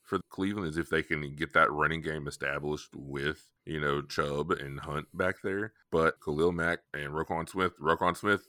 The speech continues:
has been on it this, the beginning of the season. I mean, we saw the pick six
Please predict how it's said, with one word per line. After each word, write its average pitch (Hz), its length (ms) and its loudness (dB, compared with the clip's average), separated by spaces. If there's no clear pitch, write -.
has 80 120 -2
been 76 340 -4
on 90 220 8
it 80 140 2
this, 80 380 -6
the 80 160 -14
beginning 80 200 -4
of 76 60 -6
the 78 60 -8
season. 76 280 -6
I - 20 -6
mean, 73 180 -6
we 73 80 -6
saw 82 240 -2
the 78 100 -4
pick - 280 -4
six 80 320 -6